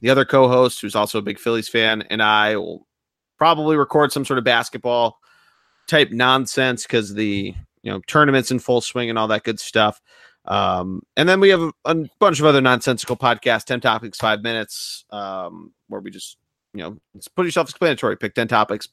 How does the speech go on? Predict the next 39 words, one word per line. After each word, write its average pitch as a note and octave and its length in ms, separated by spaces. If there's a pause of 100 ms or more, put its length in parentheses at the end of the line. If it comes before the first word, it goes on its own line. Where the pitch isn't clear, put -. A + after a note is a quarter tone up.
(120)
spend E3 280
five C3+ 180
minutes B2 220
on A#2+ 120
each A2+ 180
of G#2+ 60
them. A2 160 (540)
Make F3 160
sure G3 100
you F3 120
like E3+ 200
and C#3+ 80
share D#3 320
and C#3 120
subscribe D3+ 400
to C#3 60
the - 60
podcast. C3 540
Search D#3 240
The C#3 160
Bullpen C#3 560
Cart C#3 260 (320)
on B2 140
iTunes, C#3 400
Stitcher, C#3+ 260
Spotify, B2 580
wherever D3 1000
you C3 160
get B2 180
your A2 100
podcasts. A2 760 (880)
Find F#3 180
us F3 100
on E3+ 80
Twitter, E3 300
Thunder D3 260
B C#3 140
L C3 140
G, A#2+ 480